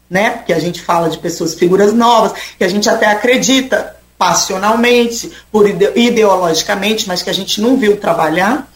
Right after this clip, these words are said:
a-, é normal que as pessoas tenham essa insegurança, né, como no caso do Rafael, por exemplo, que é uma coisa que, né, que a gente até falou, que é isso, né, ele veio com um novo em bloco.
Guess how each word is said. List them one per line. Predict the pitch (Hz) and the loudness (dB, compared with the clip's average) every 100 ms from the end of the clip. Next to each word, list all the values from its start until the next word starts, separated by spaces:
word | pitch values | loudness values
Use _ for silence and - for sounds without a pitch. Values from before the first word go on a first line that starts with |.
| _ _ - - _ - | _ _ -20 -20 _ 0
a-, | 339 339 | 0 0
é | 254 240 | 0 2
normal | 247 330 330 262 247 302 | 2 2 0 2 2 0
que | 175 | -2
as | - | -8
pessoas | - - 240 240 | -10 -4 -2 0
tenham | 226 220 226 | 0 0 2
essa | 226 294 | 0 0
insegurança, | 285 302 330 381 233 190 190 170 - _ _ _ _ _ | 0 0 -2 -2 0 -2 -4 -12 -20 _ _ _ _ _
né, | 185 214 | 0 0
como | 220 214 226 | 2 2 2
no | 220 | 2
caso | 220 202 208 220 220 | 2 0 0 -4 -6
do | 202 220 | -4 0
Rafael, | 233 - 214 208 | 0 0 0 -2
por | 208 202 | -2 -4
exemplo, | 196 214 320 302 233 | -2 -2 -2 -4 -10
que | 202 180 180 - - | -6 -4 -6 -10 -16
é | - | -6
uma | 185 | -4
coisa | 202 180 196 | -2 -4 -4
que, | 190 180 185 | -4 -4 -2
né, | 202 233 240 | 0 0 0
que | 180 | 0
a | |
gente | 170 208 - 175 _ | 0 -2 -6 -14 _
até | 180 180 208 | -4 -2 -2
falou, | - 190 214 - | -2 0 2 0
que | - | 0
é | 294 | 0
isso, | - 262 254 - - - _ | 2 2 0 -8 -16 -20 _
né, | 196 220 | -2 2
ele | 208 226 - | 2 0 -2
veio | 165 240 302 330 | 0 2 2 0
com | 285 | 0
um | 262 254 | 2 4
novo | 240 233 294 269 302 | 4 4 2 2 0
em | 269 | 2
bloco. | 202 196 185 - - | 2 2 0 -4 -16